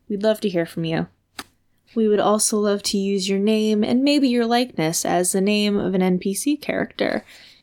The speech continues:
This was the case this week for friend and fan Lee, who will appear later on in the episode. Go follow Lee on Twitter at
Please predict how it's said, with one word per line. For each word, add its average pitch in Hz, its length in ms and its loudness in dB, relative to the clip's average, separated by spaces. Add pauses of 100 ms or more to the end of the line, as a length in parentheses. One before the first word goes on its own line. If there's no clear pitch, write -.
(460)
This 196 280 0
was 202 140 -4
the 190 80 0
case 180 380 0
this - 280 0
week 247 300 2
for 175 540 0
friend 240 340 0
and 208 240 2
fan 214 400 0
Lee, 170 460 0
who 196 100 -4
will 170 160 -2
appear 180 340 0
later 165 280 0
on 151 180 -4
in 170 120 0
the 202 100 2
episode. - 580 -2 (540)
Go 262 160 2
follow 254 340 0
Lee 240 260 0
on 233 160 2
Twitter 214 520 0
at 170 380 -2